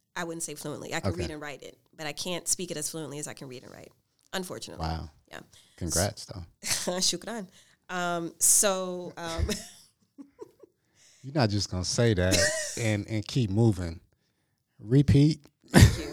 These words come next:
Speaker 1: you. <laughs> Shukran. Shukran jazilan. Thank you very much. Um,
Speaker 2: I need Arabic classes.
Speaker 1: <laughs> But the fact that,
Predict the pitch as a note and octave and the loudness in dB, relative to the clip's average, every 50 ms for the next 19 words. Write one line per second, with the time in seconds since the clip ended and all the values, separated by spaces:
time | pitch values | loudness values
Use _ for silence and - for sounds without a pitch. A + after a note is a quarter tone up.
0 | - - - - _ _ - C#4+ - - _ _ _ _ _ _ _ _ _ _ | -14 -16 -20 -20 _ _ -8 -8 -8 -8 _ _ _ _ _ _ _ _ _ _
1 | _ _ _ _ _ _ _ _ _ _ _ _ _ _ _ - - - G3 - | _ _ _ _ _ _ _ _ _ _ _ _ _ _ _ -10 -8 -8 -6 -4
2 | G3+ F#3+ F3 F#3 F3+ E3 _ _ _ - - F#3 - G3 F#3+ F#3+ F#3+ G3 F#3+ F3 | -4 -4 -4 -6 -8 -12 _ _ _ -14 -12 -8 -6 -6 -6 -4 -6 -6 -6 -6
3 | E3 D3+ D#3 D#3+ E3 E3 E3+ E3+ E3 F3 D#3 D#3+ E3 D#3 - - - - _ _ | -6 -8 -10 -10 -10 -10 -10 -10 -10 -10 -10 -10 -12 -14 -16 -18 -20 -20 _ _
4 | _ _ _ _ _ C3+ _ - E3 D#3+ D#3 D3+ D3+ D3+ D3+ D3+ D#3 D3+ _ _ | _ _ _ _ _ -20 _ -10 -8 -6 -6 -6 -6 -8 -10 -12 -16 -20 _ _
5 | _ _ _ _ _ _ _ _ _ _ _ _ _ - _ _ - A2 G2+ G2 | _ _ _ _ _ _ _ _ _ _ _ _ _ -20 _ _ -6 -4 -4 -2
6 | F#2+ F#2+ F2 - - - - - - - - - - - - B3 C4+ - - D#4+ | -2 -4 -4 -6 -6 -10 -14 -14 -14 -14 -12 -12 -10 -4 -2 -2 -2 0 0 0
7 | D#4 D#4 - - - - - - _ - - - - - - _ E4+ F4 C#4+ B3 | 0 0 -2 -8 -12 -14 -14 -14 _ -18 -16 -16 -16 -16 -16 _ 0 0 0 0
8 | F#4 D#4+ - _ _ _ - C4 B3+ - C#4 C#4+ D4+ D4 C#4+ B3+ B3 B3 A#3 A3+ | -2 -8 -16 _ _ _ -6 -4 -4 -4 -4 -4 -6 -6 -12 -14 -10 -8 -6 -6
9 | A3 G#3 | -6 -8